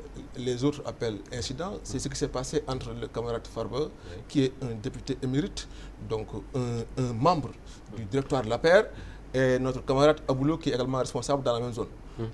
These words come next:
Speaker 1: Donc je pense que ce qui s'est passé n'a
Speaker 2: Ahmad
Speaker 1: rien
Speaker 2: Diouf,
Speaker 1: d'extraordinaire.
Speaker 2: à, à, à vous entendre parler, on a, on a l'impression que pour, pour vous, c'est,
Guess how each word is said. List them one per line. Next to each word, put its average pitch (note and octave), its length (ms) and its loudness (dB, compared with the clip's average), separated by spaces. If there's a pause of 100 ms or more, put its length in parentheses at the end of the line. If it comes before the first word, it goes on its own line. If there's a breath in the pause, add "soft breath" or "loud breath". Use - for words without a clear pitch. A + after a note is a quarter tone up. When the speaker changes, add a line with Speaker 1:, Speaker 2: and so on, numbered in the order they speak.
Speaker 1:
Donc A#2 120 -2
je - 80 -10
pense C#3 180 4
que B2+ 180 2
ce - 80 -6
qui - 80 -6
s'est C#3 80 2
passé D3 380 0
n'a C3 100 0
Speaker 2:
Ahmad E3 140 10
Speaker 1:
rien E3+ 80 8
Speaker 2:
Diouf, - 120 8
Speaker 1:
d'extraordinaire. D#3+ 540 6
Speaker 2:
à, A#3 140 6
à, - 20 6
à A3+ 40 6
vous A3+ 120 0
entendre C4 440 6
parler, D#3+ 300 2
on D3 120 6
a, - 20 0
on C3+ 160 0
a C3+ 60 2
l'impression E3 460 0
que C#3 200 2
pour, B2 240 -4
pour D#3+ 180 0
vous, C#3 280 -2
c'est, A2+ 360 0